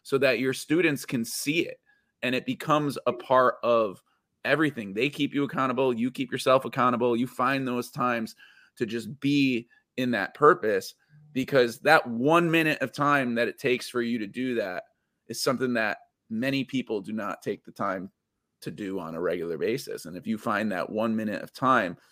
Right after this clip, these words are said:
then you're choosing to connect to that purpose,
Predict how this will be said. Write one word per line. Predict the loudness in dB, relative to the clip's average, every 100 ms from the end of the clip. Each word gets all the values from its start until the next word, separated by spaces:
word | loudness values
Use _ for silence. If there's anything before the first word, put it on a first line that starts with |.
| _ _ _
then | -4 4
you're | 8 8 6 0 _ _ _ _ _
choosing | -4 2 4 2 2 -2 -4 -12 _ _
to | -8
connect | -2 0 0 -2 -2
to |
that | 0 -2 0
purpose, | 0 0 -4 -8